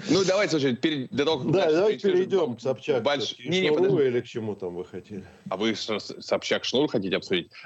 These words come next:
Speaker 1: У меня другой праздник был сегодня. Я с утра проснулся, открыл новости, и знаете, вот, ну, просто, э, фонтан эмоций положительных. Вот давно не было такого счастья. Не, многие меня поймут, а многие выйдут из чата моментально.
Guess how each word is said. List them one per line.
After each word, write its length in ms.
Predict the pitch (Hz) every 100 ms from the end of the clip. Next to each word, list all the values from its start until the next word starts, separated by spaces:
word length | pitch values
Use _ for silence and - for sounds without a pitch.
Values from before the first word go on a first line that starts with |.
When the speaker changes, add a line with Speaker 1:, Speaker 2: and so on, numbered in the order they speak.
| -
Speaker 1:
У 60 |
меня 240 | 107 160 208
другой 400 | 135 139 165 147
праздник 400 | 135 117 107 90
был 160 | 95
сегодня. 480 | 87 104 92 87 85
Я 160 | 95 104
с 100 | 113
утра 200 | 123 113
проснулся, 680 | 113 107 151 185 175 107 - _ _
открыл 360 | - 107 131 131
новости, 520 | 151 175 131 - - - _
и 80 | 123
знаете, 420 | 107 156 160 131
вот, 200 | 113 110 - _ -
ну, 60 |
просто, 480 | 107 135 - 135 - -
э, 340 | 120 117 - -
фонтан 560 | 156 151 131 165 160 147
эмоций 440 | 143 143 - 117
положительных. 680 | 107 104 101 98 - 80 - -
Вот 180 | 110 101
давно 340 | 135 131 151
не 200 | 151 139
было 180 | 123 123
такого 380 | - 113 123 110
счастья. 480 | - 117 92 - 101
Не, 220 | 117 123 - -
многие 440 | 120 160 190 139
меня 220 | 135 135 127
поймут, 440 | 131 127 180 202
а 100 | 127
многие 420 | 117 156 170 131
выйдут 340 | 110 139 127 123
из 80 |
чата 360 | 113 - 107 -
моментально. 600 | 90 92 90 90 80 78